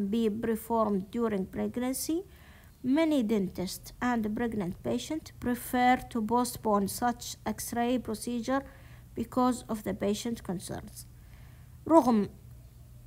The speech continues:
إنه ما في أدلة علمية تقول إنه تعرض الأم الحامل إلى أشعة الأسنان، أنا أقول أشعة الأسنان مو أي أشعة، إنها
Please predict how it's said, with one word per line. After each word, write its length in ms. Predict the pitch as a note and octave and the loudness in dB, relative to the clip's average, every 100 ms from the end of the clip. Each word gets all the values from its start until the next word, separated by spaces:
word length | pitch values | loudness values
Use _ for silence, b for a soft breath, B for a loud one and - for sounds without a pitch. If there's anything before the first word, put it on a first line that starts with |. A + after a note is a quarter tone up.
| - | -2
إنه 300 | D4 C4+ G#3 | 0 2 2
ما 180 | G#3+ C#4+ | 4 4
في 260 | C#4+ C#4+ C4 | 4 2 0
أدلة 300 | A3 C4+ B3 | 2 4 4
علمية 600 | G3+ A#3+ A#3+ A3+ F3 G3+ - - - - - - - - G3+ | 4 4 4 4 2 -2 -6 -20 -20 -20 -20 -20 -20 -10 -2
تقول 320 | A3 B3+ A#3 | 2 6 4
إنه 380 | - B3+ A#3 G3 | 2 2 4 2
تعرض 520 | - G#3+ A3 A3 G#3 - | 4 4 6 4 -2 -4
الأم 560 | G#3 A3 - B3+ A#3 G3+ | -4 -2 0 4 4 4
الحامل 720 | G3 - A#3 A3+ G#3+ G3 F3+ - | 0 4 6 8 6 4 0 -4
إلى 260 | A#3+ A3+ - | 0 0 0
أشعة 420 | G#3+ A3+ G3+ A3 | 0 0 2 2
الأسنان، 640 | B3+ B3 A#3+ - A#3+ G#3+ F3+ | 2 0 0 2 4 4 2
أنا 400 | - A3 G#3 G3 | 2 4 4 2
أقول 300 | G3 C4 - | 2 2 2
أشعة 420 | G3+ G3+ - A3 | -4 -4 -4 -4
الأسنان 420 | B3 A#3 - A#3 | -2 -4 -2 0
مو 240 | G3 A3 - | 2 2 4
أي 220 | A#3+ - | 2 2
أشعة، 480 | A3+ - - F3 A#3+ B B B B B B - - - | -2 -2 -4 -4 -4 B B B B B B -20 -16 0
إنها 380 | A#3+ A#3+ G#3+ B2 | 2 4 2 -2